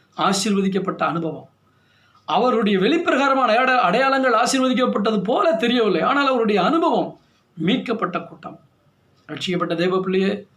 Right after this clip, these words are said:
உன் பக்கத்து வீட்டுக்காரன் உன்னை விட பெரிய கார் வைத்திருக்கலாம், நிறைய சொத்து சுகம் வச்சிருக்கலாம், அவனை பார்த்து ஏங்காத, அது அழிந்து போகக்கூடியது. ஆனால் அவனுக்கு இல்லாத ஒரு அனுபவத்தை கர்த்தர் உனக்கு கொடுத்திருக்கிறார். நீ மீட்கப்பட்டிருக்கிறாய்.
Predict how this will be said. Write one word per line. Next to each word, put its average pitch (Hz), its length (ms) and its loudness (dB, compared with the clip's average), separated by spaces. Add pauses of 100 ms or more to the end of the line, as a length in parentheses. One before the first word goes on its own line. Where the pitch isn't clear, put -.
(960)
உன் 170 160 -2
பக்கத்து 240 480 -2
வீட்டுக்காரன் 185 360 -2
உன்னை 180 220 0
விட 190 140 0
பெரிய 185 300 0
கார் 185 260 0
வைத்திருக்கலாம், 170 640 -2
நிறைய 175 300 -2
சொத்து 180 360 -4
சுகம் 180 340 -2
வச்சிருக்கலாம், - 460 -12 (480)
அவனை 160 260 -4
பார்த்து 190 440 -4
ஏங்காத, 165 560 -2 (120)
அது 156 180 -4
அழிந்து 208 380 0
போகக்கூடியது. 165 600 -6 (880)
ஆனால் 139 360 -2 (320)
அவனுக்கு 190 360 -2
இல்லாத 180 300 0
ஒரு 151 120 -2
அனுபவத்தை 165 500 -2
கர்த்தர் 165 320 -8
உனக்கு 151 260 -8
கொடுத்திருக்கிறார். - 600 -18 (600)
நீ 151 100 -10
மீட்கப்பட்டிருக்கிறாய். 175 1040 -8